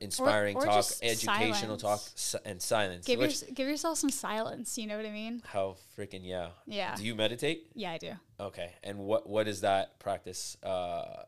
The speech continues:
Speaker 2: Like, look like for
Speaker 1: look
Speaker 2: me?
Speaker 1: like for you?
Speaker 2: So I try to do it every morning 'cause I just
Speaker 1: Okay.
Speaker 2: feel like it's the best time to
Speaker 1: Agree.
Speaker 2: kind of
Speaker 1: Mm-hmm.
Speaker 2: include that silence. And don't get me wrong, I'm not fucking perfect. I don't do it every morning.
Speaker 1: There's
Speaker 2: I
Speaker 1: no such
Speaker 2: should.
Speaker 1: thi-, that's the beauty of a medica-,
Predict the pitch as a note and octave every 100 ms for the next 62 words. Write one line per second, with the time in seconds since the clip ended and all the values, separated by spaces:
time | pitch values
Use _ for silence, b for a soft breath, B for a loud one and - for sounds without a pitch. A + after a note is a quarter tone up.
0 | - G3+ G3 G3 G3+ - A2 G2+ F#2+ F#2
1 | - F#2 F#2 b b - C#4+ B3+ B3 A#3+
2 | - - B3 B3+ D4 D4 D4 B3 B3 A#3
3 | - G#3+ G#3 G#3 G3 F#3+ F#3 G#3 C4 D4+
4 | C#4 A3 G#3+ A3 G#3 G#3+ - - - A3
5 | G3 F#3+ G3+ - - - - G#3+ F#3+ F#3+
6 | A3 F#3 G3 F#3+ F#3 - A3+ G3+ G#3 G3
7 | G3 G3 G#3+ G3+ G#3 B3+ A#3 A#3 A3+ G3+
8 | F3+ G#3 G3+ F#3+ - G3 F#3 F#3+ F#3+ G3+
9 | F#3+ F#3+ F#3+ F3 F#3 G#3 G#3+ A3+ A#3 G3+
10 | G#3 G3 G3 G#3+ A3 - G2 G#2+ - G#2+
11 | F2 E2 F#2+ G#2+ G#2 G2+ G2+ F#2 F2+ F#2+
12 | F#2+ F#2+ G2+